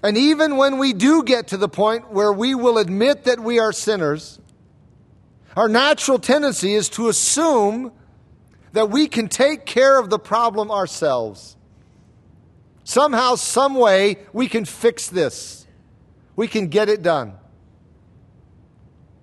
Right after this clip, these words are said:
As one man put it, "The two great barriers to salvation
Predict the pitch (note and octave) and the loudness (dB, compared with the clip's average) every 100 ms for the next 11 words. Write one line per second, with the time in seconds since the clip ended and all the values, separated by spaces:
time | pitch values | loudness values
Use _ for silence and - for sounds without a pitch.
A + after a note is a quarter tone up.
0 | - D3+ D#3+ G#3+ A#3 A3 G3+ D#3+ F#3+ F#3+ | -10 -8 -2 -2 0 -2 -2 -2 -2 -2
1 | A3 - _ _ _ _ _ _ _ - | -4 -8 _ _ _ _ _ _ _ -8
2 | D#3 - A#3+ C#4+ G3 F#3+ A#3+ B3 D3+ G#3 | -8 -4 -2 -2 -2 2 2 0 0 2
3 | A#3+ B3 A#3+ A3 - G3 - - G#3 G#3 | 4 2 -2 -4 -6 -8 -4 -2 0 0
4 | F#3+ G#3 - D3+ G#2 | 0 -2 -2 -6 -8